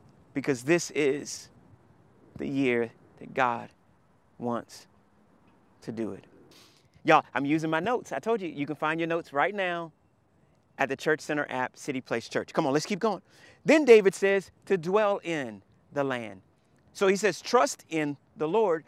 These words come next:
but then he says, "Dwell in the land." David knows that there is opportunities by which you and I would wanna leave God's promise,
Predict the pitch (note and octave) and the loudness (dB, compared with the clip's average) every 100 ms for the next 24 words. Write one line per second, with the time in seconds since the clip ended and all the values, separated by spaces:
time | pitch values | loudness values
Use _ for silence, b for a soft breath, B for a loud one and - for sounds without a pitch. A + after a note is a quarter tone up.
0 | b - E3+ G#3 G3 F#3 C#3 C3+ F#3 F#3+ | b -6 -4 -4 -4 -6 -6 -6 0 0
1 | E3 - F#3 D#3+ F#3 D#3+ C4 B G3+ C#4 | 0 -6 -8 -6 -8 -8 -12 B 6 6
2 | C#4 F#3+ D#3 C#3 C#3 - b b F3 D3 | 2 -2 -2 -2 -4 -8 b b 2 4
3 | G3 A3+ - G3 F#3+ - B B _ _ | 4 4 4 2 2 0 B B _ _
4 | _ - A#3+ A3 G#3+ - C4 G#3+ D#3+ D#3+ | _ 6 6 8 2 2 0 2 0 2
5 | F3 E3+ F#3 E3 E3+ A3 G3+ F3+ E3 D#3 | 4 6 4 2 -2 0 4 4 4 0
6 | E3 D#3 D3+ E3+ F3+ D#3+ - D3+ C3+ - | 0 0 0 -2 -2 -4 0 2 2 -2
7 | C#3+ A#2+ A2 - | -2 -2 -6 -16